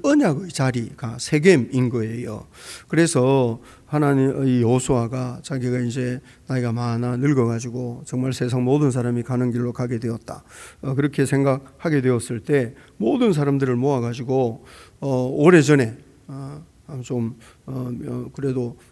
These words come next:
어, 수십 년이 지났겠죠. 여리고와 아이성 싸움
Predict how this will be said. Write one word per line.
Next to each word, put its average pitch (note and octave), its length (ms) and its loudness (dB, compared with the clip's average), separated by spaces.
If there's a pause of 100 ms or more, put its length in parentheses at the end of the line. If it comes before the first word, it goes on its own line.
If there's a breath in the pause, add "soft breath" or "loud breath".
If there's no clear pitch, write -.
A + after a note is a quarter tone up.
어, C3 260 -10
수십 C3 340 -4
년이 C#3 240 8
지났겠죠. B2 720 -4 (360 loud breath)
여리고와 C3 760 4
아이성 C3+ 540 2
싸움 B2+ 380 -2